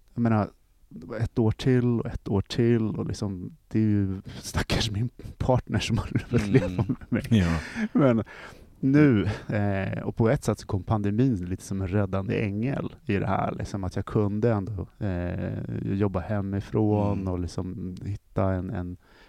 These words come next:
Speaker 1: en, en, en, ja, en rytm eller en, en nivå som funkade. Eh,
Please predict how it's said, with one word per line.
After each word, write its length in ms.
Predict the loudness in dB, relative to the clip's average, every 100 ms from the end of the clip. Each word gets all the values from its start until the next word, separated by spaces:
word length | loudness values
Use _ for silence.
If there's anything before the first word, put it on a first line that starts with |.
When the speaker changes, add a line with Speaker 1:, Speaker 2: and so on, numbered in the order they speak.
| -4
Speaker 1:
en, 240 | -2 -2 -4
en, 160 | -6 -4
en, 360 | -4 -4 -6 -10 -18 -20 -20 _ _ -4
ja, 100 | -2
en 120 | 0
rytm 440 | 0 0 -2 -10 -4
eller 220 | -2 -2
en, 400 | -2 -4 -8 -10 -10 -8
en 100 | -4
nivå 360 | 0 2 0
som 180 | -2 -6
funkade. 680 | -2 -4 -4 -2 -2 -2 -6 _ _ _ _ _ _ _
Eh, 540 | -6 -4 -4 -4 -6